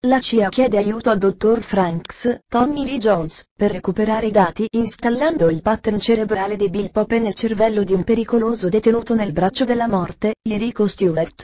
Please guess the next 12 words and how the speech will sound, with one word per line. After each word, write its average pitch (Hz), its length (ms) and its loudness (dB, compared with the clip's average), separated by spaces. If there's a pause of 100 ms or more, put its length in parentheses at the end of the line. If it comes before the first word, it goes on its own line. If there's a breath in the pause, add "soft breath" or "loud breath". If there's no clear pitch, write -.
Kevin 254 400 0
Costner, 190 540 0 (160)
al 208 160 0
quale 233 240 2
viene 226 220 0
affidata 214 520 0
una 185 160 -2
missione 240 380 -2
delicatissima: 190 920 -2 (260)
salvare 247 520 0
il 208 100 0
mondo. 160 460 -4